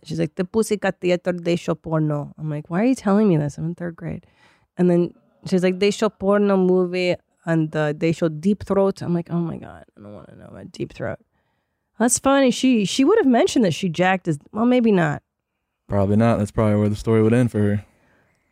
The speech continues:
Speaker 1: <sighs> God.
Speaker 2: Dude's like, "Man, look at this popcorn, huh?"
Speaker 1: Oh, and they cut
Speaker 2: Take a
Speaker 1: holes in the bottom of the
Speaker 2: <laughs> Take a, take a reach in there. Shit's good.
Speaker 1: Damn.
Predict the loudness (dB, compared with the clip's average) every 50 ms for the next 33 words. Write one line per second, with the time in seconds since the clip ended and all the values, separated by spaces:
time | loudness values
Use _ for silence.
0 | _ _ -4 -2 0 0 -2 -2 -6 -10 -16 -20 -20 -20 -20 _ _ _ _ _
1 | _ -20 -20 -20 _ -4 0 2 2 2 0 0 -2 0 0 0 2 2 2 4
2 | 4 2 2 2 2 0 0 -2 -2 0 0 0 0 -2 0 0 2 2 2 2
3 | 2 2 2 0 0 _ _ _ _ _ _ _ _ _ _ _ -12 -2 0 2
4 | 4 4 2 2 0 -4 -4 -2 0 0 2 2 0 0 -2 -4 -6 -8 -8 -10
5 | -10 -10 -12 -12 -12 -12 -12 -6 -6 -6 -6 -6 -12 -14 -16 -18 -20 -20 -20 _
6 | -18 -18 -16 -14 -14 -14 -14 _ _ _ _ _ _ -6 -4 -2 0 0 2 0
7 | 0 0 -2 -2 -2 0 -2 -4 -6 -8 _ _ _ _ _ _ _ _ _ _
8 | -10 -10 -10 -10 -6 -4 -2 0 -2 -2 -4 _ _ _ -20 -18 -18 -12 -12 -12
9 | -10 -10 -14 -14 -16 -18 _ -14